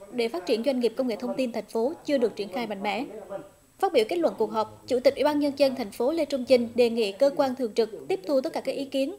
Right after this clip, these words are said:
trong cuộc họp để triển khai nhiệm vụ trong thời gian tới, giao Sở Thông tin và Truyền thông tham mưu thành lập ba tổ kiểm tra tình hình chuyển đổi số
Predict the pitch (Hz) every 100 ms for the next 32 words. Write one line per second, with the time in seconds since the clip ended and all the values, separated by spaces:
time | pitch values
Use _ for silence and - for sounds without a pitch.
0 | - 262 262 214 - 214 - 170 175 151
1 | - 254 277 330 311 226 233 202 269 269
2 | 247 220 240 247 254 381 - 269 269 247
3 | 233 277 285 262 240 226 226 214 269 254
4 | - _ - 285 262 277 269 262 220 220
5 | 214 - 240 240 214 214 214 233 233 214
6 | 208 214 208 214 - 233